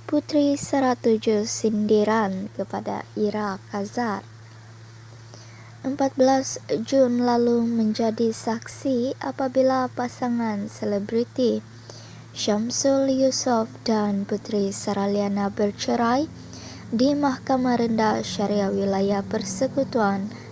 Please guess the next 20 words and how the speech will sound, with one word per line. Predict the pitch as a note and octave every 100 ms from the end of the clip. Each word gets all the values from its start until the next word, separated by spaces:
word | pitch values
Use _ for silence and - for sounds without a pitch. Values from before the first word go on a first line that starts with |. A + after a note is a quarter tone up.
| - -
Kuala | G3 F3
Lumpur. | F#3 G3 G#3 A#3 A3 F3+ D#3 - - - - - - - - - - - - - - - - - - - - - - - - - -
Perceraian | A3 - A#3+ A#3 A#3 A#3+ A#3
yang | A#3+ A#3+
dibuat | A#3 A#3+ A#3+ A#3
itu | - A3+ A#3
turut | - A#3 A#3 A3 -
menyaksikan | A#3 A3 A3 - - A3 - A3+ G#3+ G#3
pasangan | G#3+ G#3+ G#3+ G#3 G#3 A#3+
ini | G#3+ G#3 -
keluar | G#3 G#3 G#3+
dari | G#3+ G#3 G#3+
mahkamah | G3+ G#3+ A3 - A#3+ A#3+ A#3+ A#3 - - - -
dalam | A#3 A#3+ C4+ C4 C4
keadaan | C4+ B3+ B3+ B3 A#3
yang | A#3 A3
seolah | A3 - G#3 G3+ G3+
gembira | G3 F#3+ G3 G#3 G3 G3
dan | G#3 G3+ G#3+
tersenyum, | A3+ A3+ - B3+ A#3+ A#3+ A#3